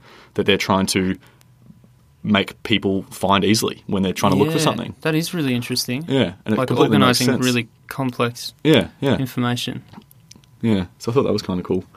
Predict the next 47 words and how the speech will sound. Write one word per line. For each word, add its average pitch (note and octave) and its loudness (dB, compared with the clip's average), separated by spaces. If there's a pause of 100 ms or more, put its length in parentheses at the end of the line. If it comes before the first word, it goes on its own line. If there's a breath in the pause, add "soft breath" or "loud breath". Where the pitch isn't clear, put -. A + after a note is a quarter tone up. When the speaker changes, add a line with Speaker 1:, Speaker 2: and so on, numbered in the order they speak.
(160 loud breath)
Speaker 2:
So - -4
that's B2+ 2
kind C3 0
of B2 0
the A#2+ -6
root B2 -4 (100)
of A#2+ -6
it. B2 -10 (180)
Speaker 1:
That's C#3+ 4
sort - 6
of B2 6
what A#2 6
it G#2+ 4
seemed G#2 4
to G#2 0
suggest, F#2+ 0
yeah, G2+ 6
as, F#2+ 0
as G#2 -4
much G2 -2
as F#2 -6
I G2 -4
could - -8
find. F#2+ -4 (260)
Oh, A2+ 2
it A2+ 4
ma-, A2+ 2
yeah, A2+ 6
mate, F#2+ 0
yeah, - -8
that's G#2 -2
probably F#2 2
the F#2 -2
most F#2 2
sort G2+ 2
of, F#2 -4
like, - -2 (480)
academic F2+ -2
sort - -2
of - -6
starting - -2
of - -4
it, - 0
I - 0
Speaker 2:
Mm. - -4
Speaker 1:
guess, - -4
yeah. - -8